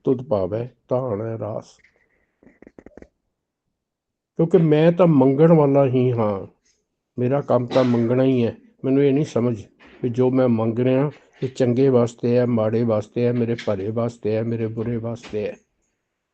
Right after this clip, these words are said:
ਇਹ ਮੈਨੂੰ ਮੰਗਣਾ ਚਾਹੀਦਾ, ਨਹੀਂ ਮੰਗਣਾ ਚਾਹੀਦਾ, ਮੈਨੂੰ ਨਹੀਂ ਸਮਝ। ਮੈਂ ਤੇ ਸਿਰਫ ਤੁਹਾਡੇ ਉੱਤੇ ਟੇਕ ਰੱਖੀ ਹੈ।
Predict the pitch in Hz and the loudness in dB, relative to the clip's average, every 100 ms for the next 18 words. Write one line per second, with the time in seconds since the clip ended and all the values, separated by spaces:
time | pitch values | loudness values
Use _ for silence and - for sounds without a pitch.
0 | _ _ _ - _ 147 131 135 123 117 | _ _ _ -20 _ -4 0 2 2 0
1 | 120 131 135 127 131 131 127 117 131 139 | 0 -2 -2 -2 -4 -2 -2 -2 0 0
2 | 113 110 117 110 107 123 120 120 123 143 | -2 -4 -6 -6 -6 -4 -4 -2 -2 -4
3 | 160 110 98 - - _ _ _ _ _ | -6 -8 -8 -10 -18 _ _ _ _ _
4 | _ _ _ _ _ _ _ - - _ | _ _ _ _ _ _ _ -20 -20 _
5 | _ _ _ - _ _ - - - - | _ _ _ -20 _ _ -20 -20 -20 -20
6 | - - - 135 151 170 170 180 185 170 | -20 -20 -6 0 0 0 2 2 2 2
7 | 131 127 165 170 170 131 135 120 - - | 2 4 2 2 0 2 2 0 -4 -4
8 | 127 123 | 0 0